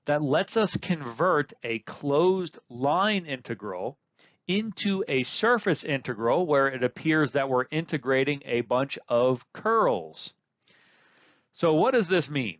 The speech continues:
Well, let's look at the equation on the left and interpret what's going on there. We're doing a closed line integration. So we choose some path that I'm showing in this black line, and it's closed, so it has to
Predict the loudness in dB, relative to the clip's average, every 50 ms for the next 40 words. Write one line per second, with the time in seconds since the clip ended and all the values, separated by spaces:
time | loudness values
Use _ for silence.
0 | -16 _ -2 0 0 0 0 0 0 -2 0 -2 -4 -2 -2 -2 -2 -2 -6 -6
1 | -2 -2 -2 -2 -2 -2 -2 2 2 2 0 0 -4 -4 -4 -2 0 0 -2 0
2 | 2 2 0 0 -2 -4 -8 -8 -8 -12 -10 -4 -4 -4 -2 -2 -4 -2 -2 -4
3 | -6 -4 -4 -2 -2 0 0 0 0 0 -2 -6 -12 -12 -10 -6 -6 -6 -2 2
4 | 2 2 2 0 -2 -8 -10 -10 -10 -12 -10 -4 0 2 2 2 2 0 -2 -2
5 | 0 0 2 2 2 0 0 -2 -4 -8 -6 -6 -4 -2 0 0 0 0 -2 -6
6 | -12 -14 -16 _ -8 -2 0 2 2 2 0 -2 -4 -4 -6 -6 -4 -4 -4 -2
7 | -2 -2 -2 -4 -4 -4 -2 0 0 0 -2 -2 -4 -6 -6 -4 -4 -2 0 2
8 | 2 0 0 -4 -4 -4 -4 -4 -4 -6 -4 -2 0 0 0 0 -2 -2 -2 -2
9 | 0 0 -2 -2 -6 -6 -6 -2 -2 -2 -2 -4 -4 -2 0 2 2 2 2 0
10 | -2 -2 -4 -4 -2 -2 -2 -2 -4 -4 -6 -4 -2 -2 0 0 0 -2 -2 -4